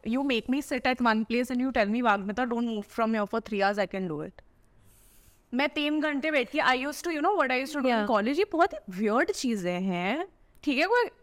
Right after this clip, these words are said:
Speaker 1: मतलब, ऐसी कोई, <laughs> मैं, what a genius, ये बहुत वियर्ड चीज है। I would
Speaker 2: हाँ।
Speaker 1: get in on the bus and I would just not decide where I have to stop। वो बस पूरे शहर का चक्कर लगा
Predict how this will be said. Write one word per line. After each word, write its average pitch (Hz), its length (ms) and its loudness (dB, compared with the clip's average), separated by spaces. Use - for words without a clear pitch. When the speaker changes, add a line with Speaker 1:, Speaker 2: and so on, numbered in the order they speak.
Speaker 1:
मतलब, 277 320 2
ऐसी 277 300 0
कोई, 339 240 -4
<laughs> - 20 0
मैं, 277 220 0
what 220 1040 0
a 233 40 -2
genius, 214 580 -4
ये 339 80 -2
बहुत 415 240 8
वियर्ड 262 360 0
चीज 220 240 -6
है। 247 100 0
I - 40 -10
would 240 120 2
Speaker 2:
हाँ। 240 160 0
Speaker 1:
get 220 160 0
in 262 140 -6
on 240 140 0
the 254 180 -2
bus - 460 -4
and 247 160 4
I 233 180 6
would 247 220 0
just 262 360 -4
not 233 200 0
decide 220 480 0
where 208 140 2
I 208 140 4
have 202 120 -4
to 247 120 -10
stop। 208 240 0
वो 226 80 0
बस 226 300 0
पूरे 240 340 -2
शहर 208 260 -2
का 226 120 -2
चक्कर 214 420 -2
लगा 190 300 2